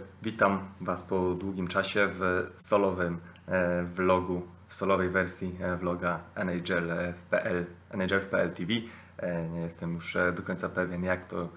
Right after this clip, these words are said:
się nazywa. Nie ma to większego znaczenia. E, słuchajcie, chciałbym dzisiaj wrócić, e, w tym nagraniu do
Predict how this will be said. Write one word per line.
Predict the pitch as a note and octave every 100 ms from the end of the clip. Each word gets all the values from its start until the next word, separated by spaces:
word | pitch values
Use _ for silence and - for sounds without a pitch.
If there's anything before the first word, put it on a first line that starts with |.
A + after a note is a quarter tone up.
| - - -
się | - G2+
nazywa. | F2+ E2+ G2+ G2+ F#2+ F#2+ -
Nie | G2+ G#2 G2
ma | F2
to | F#2
większego | F2 F2 F2+ F2+
znaczenia. | F2 E2+ - G2 G2 F#2+ - - -
E, | - F2+
słuchajcie, | F2 C3 C#3+ D#3+ C#3+ - - -
chciałbym | - - D#3 D#3+ E3+ B2 G2+
dzisiaj | A2+ - F#2+
wrócić, | F2+ G2+ F#2 F2+ -
e, | F#2 F2+ F2 F2 F2 E2+ - - -
w | G2 F2 -
tym | A2+
nagraniu | G#2 F2+ F#2+ G2 F#2+ F#2+ - -
do | F2 F#2+ G2+ -